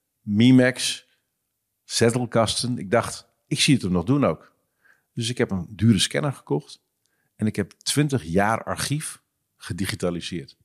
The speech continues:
En in één keer kon ik dat binnen één of twee minuten terugvinden. Evernote was heel lang fantastisch. Nog steeds een geweldige tool.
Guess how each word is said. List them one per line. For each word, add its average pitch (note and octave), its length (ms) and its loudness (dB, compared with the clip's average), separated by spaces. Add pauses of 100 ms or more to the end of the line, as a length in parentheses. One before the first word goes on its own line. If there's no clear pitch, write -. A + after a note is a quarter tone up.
(520)
En F2 160 -8
in F2+ 120 -2
één C3+ 140 2
keer - 120 -14
kon A2 160 -4
ik G2 100 -6
dat E2+ 200 -14
binnen C3 320 -2
één A#2+ 200 -4
of A2 100 -2
twee G#2 240 -4
minuten F#2+ 320 -6
terugvinden. D#2 540 -12 (560)
Evernote G#2+ 460 0
was F#2 220 -16
heel A#2 200 -10
lang F#2+ 200 -8
fantastisch. E2+ 560 -12
Nog G2+ 120 -8
steeds C#3 220 -2
een A#2 80 -4
geweldige A#2 440 -2
tool. E3 260 -4